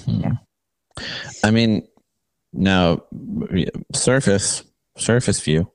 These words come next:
Speaker 1: I don't wanna poo-poo your book. I hope you enjoy it. And I don't know what
Speaker 2: That's
Speaker 1: I'm
Speaker 2: fine. You can poo-poo my book. You
Speaker 1: I don't know what I'm talking about here. I mean, that, which is the whole point of the podcast. That's what's fun, right? If you wanted experts, go someplace else. I mean, Becca's an expert, but, I mean, we're, we're idiots. So, like,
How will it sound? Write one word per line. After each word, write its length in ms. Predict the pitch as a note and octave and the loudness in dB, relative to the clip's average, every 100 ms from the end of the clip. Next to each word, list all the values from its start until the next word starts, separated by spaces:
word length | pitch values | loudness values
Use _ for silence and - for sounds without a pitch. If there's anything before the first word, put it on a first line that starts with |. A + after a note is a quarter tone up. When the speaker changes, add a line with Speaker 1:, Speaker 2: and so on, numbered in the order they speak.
| - | 0
Speaker 1:
I 60 | |
don't 80 | G#2 | 2
wanna 160 | F#2+ E2 | 4 2
poo-poo 280 | E2+ - | 0 2
your 100 | D2+ | 0
book. 200 | D#2+ D2+ | 0 0
I 60 | - | 0
hope 200 | - - | -2 -2
you 60 | F2 | -2
enjoy 300 | F2 D#2 D#2+ | 0 0 0
it. 100 | - - | -4 -4
And 100 | G#2+ A2 | 2 4
I 80 | G2 | 4
don't 80 | |
know 60 | D2+ | 2
what 80 | C#2 | 2
Speaker 2:
That's 120 | C2+ G3 | 0 -2
Speaker 1:
I'm 180 | F#3+ | -4
Speaker 2:
fine. 80 | - | -2
You 100 | A#3 | -2
can 200 | C4+ A3 | -2 -4
poo-poo 340 | - F3+ - E3 | -4 -6 -4 -6
my 120 | E3+ | -6
book. 220 | - F#3 - | -10 -12 -12
You 140 | - F2 | -10 0
Speaker 1:
I 40 | |
don't 120 | C3 B2+ | 2 4
know 80 | |
what 100 | G2 | 4
I'm 80 | F2+ | 4
talking 200 | F2+ F#2 | 4 4
about 120 | D#2+ | 4
here. 120 | E2 F2+ | 4 4
I 40 | |
mean, 120 | F2+ F2+ | 4 2
that, 80 | - | 2
which 200 | F#2 F2 | 0 -2
is 60 | - | 0
the 80 | F2+ | 2
whole 140 | F#2 | 2
point 160 | F#2+ F#2 | 4 2
of 80 | |
the 60 | - | 2
podcast. 360 | - - C2+ - | 0 0 0 0
That's 180 | D#2+ | -2
what's 140 | F2+ - | -4 -2
fun, 220 | A#2+ F#2+ - - | 0 -2 -4 -4
right? 240 | F2+ G2+ - - | 0 0 -2 -4
If 100 | G2+ | 0
you 120 | G#2+ | 2
wanted 240 | B2+ G#2+ | 2 2
experts, 480 | - - E2+ F2 - | 0 2 0 0 -2
go 180 | - G#2 | 0 0
someplace 520 | - A#2 A2+ A2 - | 2 0 2 0 2
else. 280 | G#2 - - | 0 0 0
I 40 | |
mean, 180 | F#2+ F#2+ | 2 2
Becca's 300 | F2 F#2+ A2+ | 2 2 2
an 100 | C2+ | 2
expert, 420 | D2 - G2+ G#2 | 0 0 0 2
but, 160 | F2+ F2 _ _ - - _ _ - | 0 -2 _ _ -18 -18 _ _ -2
I 60 | A#2+ | 0
mean, 440 | A#2+ G#2 G#2 G2+ _ - | 4 4 4 0 _ -2
we're, 140 | G2 | 0
we're 320 | G#2 A#2+ B2+ | 0 0 2
idiots. 440 | G#2 F2 - - - _ | 4 2 0 -6 -10 _
So, 340 | - A2+ G2+ - - - - - - - - - - - - - _ - | -2 2 2 -2 -12 -12 -12 -12 -12 -14 -16 -18 -20 -20 -20 -20 _ 0
like, 300 | B2 F#2+ | 2 2